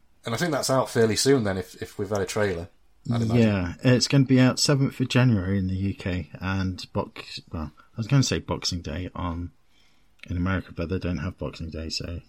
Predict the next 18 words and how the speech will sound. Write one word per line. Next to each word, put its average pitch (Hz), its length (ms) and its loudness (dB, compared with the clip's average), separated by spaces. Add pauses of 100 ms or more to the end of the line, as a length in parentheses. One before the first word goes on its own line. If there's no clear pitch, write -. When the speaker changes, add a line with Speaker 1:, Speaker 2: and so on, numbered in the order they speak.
(380)
Speaker 1:
No. 95 360 -8 (580)
Speaker 2:
Um, 123 520 4 (800)
the 139 100 6
guy 139 600 4
in 131 160 4
it 113 300 2
is, 107 300 4
uh, 107 180 6
Cooper 135 360 2
Hoffman. 147 600 0 (1400)
Speaker 1:
Okay. 110 300 -10 (500)
Speaker 2:
Yeah, 123 240 4 (220)
eighteen 110 320 2
years 120 240 6
old. 151 320 2 (180)
Guess 127 260 4
who 135 360 4 (160)
his 123 340 4